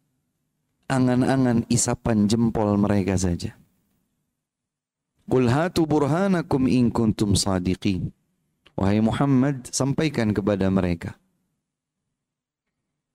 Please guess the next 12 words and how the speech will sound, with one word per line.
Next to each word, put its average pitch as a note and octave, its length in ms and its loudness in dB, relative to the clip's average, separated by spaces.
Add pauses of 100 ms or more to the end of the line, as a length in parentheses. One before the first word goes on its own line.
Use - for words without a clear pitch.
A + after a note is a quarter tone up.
kepada F#2+ 400 -2
kaum A2+ 180 0
Yahudi G#2+ 480 2
dan G2+ 160 2
Nasara, F#2+ 540 -2 (320)
"Hatu C#3+ 500 0
burhanakum." A2 640 0 (960)
Datangkan A#2+ 720 0
buktinya A#2+ 720 0
kalau G2+ 260 0
memang B2 320 0
surga C3+ 540 0